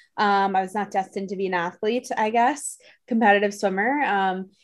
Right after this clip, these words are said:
and I found art and photography, and that quickly became my next passion and is still a current passion of mine.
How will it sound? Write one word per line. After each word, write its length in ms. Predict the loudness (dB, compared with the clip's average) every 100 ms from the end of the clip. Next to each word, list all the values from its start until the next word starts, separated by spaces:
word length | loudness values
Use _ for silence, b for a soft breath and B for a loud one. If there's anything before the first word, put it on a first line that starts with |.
| _ -6
and 560 | -2 0 0 -2 -6 -8
I 420 | -4 0 2 2 -2
found 240 | -2 -2 -2
art 360 | -2 0 -2 -4 -6
and 320 | -4 -4 -6
photography, 800 | -6 0 0 -2 -8 -6 -4 -2
and 180 | -2 0
that 180 | -2 -2 -6
quickly 300 | -8 -6 -6
became 500 | -6 -4 -2 -2 -6
my 400 | -4 0 0 0
next 420 | -2 -4 -4 -8
passion 540 | 0 2 2 0 0 0
and 200 | -2 -4
is 220 | -8 -8
still 280 | -2 2 2
a 60 |
current 300 | 0 -4 -2
passion 400 | -2 -2 -4 -6
of 80 | -2
mine. 320 | 0 0 -4